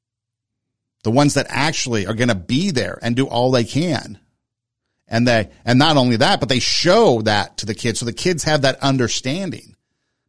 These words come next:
that the dad is there for them. Now, in this day and age with this economy, dad might has to work a couple jobs and maybe a weekend job and all this other stuff, but yet they're gonna be there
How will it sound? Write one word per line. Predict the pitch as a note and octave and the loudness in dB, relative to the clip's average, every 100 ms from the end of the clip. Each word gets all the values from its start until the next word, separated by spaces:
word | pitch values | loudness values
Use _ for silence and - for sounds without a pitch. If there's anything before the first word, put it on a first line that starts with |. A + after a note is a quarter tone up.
| - | -4
that | B2 | -2
the | A#2+ | 0
dad | G#2 B2 B2+ | 0 2 2
is | A#2 F2+ | 2 2
there | C#3 F#3+ | 2 0
for | A#2 | -2
them. | F#2 - - - _ _ _ _ _ _ _ _ _ _ _ _ _ _ | -8 -8 -14 -20 _ _ _ _ _ _ _ _ _ _ _ _ _ _
Now, | A2 | -2
in | G#2+ | 0
this | C#3 - | 0 0
day | B2 | 0
and | A2 | 2
age | G#2+ A#2+ B2 | 2 0 -2
with | G#2+ | -4
this | A2 A2+ | -4 -4
economy, | - G2+ G2 B2+ E3 | -4 -4 -2 -2 -4
dad | A#2 G#2 F#2+ | -4 -2 0
might | F#2+ G2 | 0 -2
has | F#2+ F2+ | -2 -4
to | F#2 | -6
work | F#2+ - | -6 -6
a | |
couple | - G#2 F2 | -10 -10 -8
jobs | - A#2+ D3+ D#3 C#3+ A#2+ | -4 -2 0 0 -2 -4
and | G2 - _ _ | -8 -10 _ _
maybe | G#2 G#2 G#2 | -4 0 0
a | |
weekend | F2+ B2 D#3 D#3+ D3 C#3+ | 0 0 -2 0 0 0
job | C3 C3+ C#3+ C#3 | 0 0 0 0
and | A2+ F#2 - _ | -2 -4 -12 _
all | - A#2+ | -2 2
this | B2 - | 2 0
other | D#3 D#3 | -2 -4
stuff, | - G2+ G2 | -4 -4 -4
but | B2 B2 | -6 -2
yet | C#3 B2+ | -2 0
they're | C#3+ | -2
gonna | E3 A#2+ | -2 -4
be | - A#2+ F3+ | -4 -4 -2
there | C3 G2 F#2 G2+ | -2 -2 -4 -8